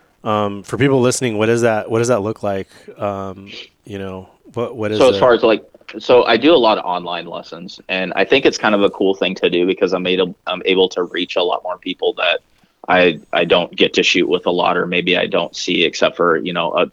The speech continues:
Speaker 2: a couple of times a year. I even, I, I've done a few lessons with a guy from Sweden, you know, and, uh, y-, it's, it's just cool the, the amount of reach that you can get online. And, you know, I always tell people you don't, I don't have to be standing there in front of you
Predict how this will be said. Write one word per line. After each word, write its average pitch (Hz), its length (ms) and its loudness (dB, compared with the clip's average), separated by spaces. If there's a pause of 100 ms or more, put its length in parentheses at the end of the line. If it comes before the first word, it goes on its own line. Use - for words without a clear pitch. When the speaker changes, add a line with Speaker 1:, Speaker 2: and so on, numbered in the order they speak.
(120)
Speaker 2:
a 92 60 -2
couple 85 320 -2
of 82 80 -12
times 87 260 -10
a - 60 -8
year. 90 440 -2 (300)
I 98 80 4
even, 101 400 2
I, 95 240 2
I've 98 240 2 (260)
done 104 200 4
a 101 80 2
few 104 240 2
lessons 95 480 -6
with 95 160 -4
a 95 40 -2
guy 90 220 -2
from 92 180 -6
Sweden, 90 680 -4 (120)
you 90 160 -6
know, 87 320 0
and, 87 280 -6
uh, 87 260 -2 (580)
y-, 98 200 -2
it's, 120 260 6
it's 139 220 4
just 156 240 2
cool 104 400 4
the, 92 400 0
the 92 140 2
amount 90 260 0
of 82 100 -12
reach 87 360 -6
that - 120 -8
you 85 100 -8
can 85 160 -14
get 87 160 -2
online. 87 680 -2
And, 90 260 -4 (300)
you 160 80 4
know, 110 60 4
I 95 40 4
always 98 180 4
tell 104 200 0
people 95 280 0
you 90 140 -2
don't, 101 260 2 (560)
I 98 80 0
don't 113 180 2
have 98 220 -4
to 92 80 -8
be 90 120 -8
standing 95 580 -8
there 87 300 -4
in 90 180 -8
front 113 260 -2
of 92 140 -4
you 85 320 -6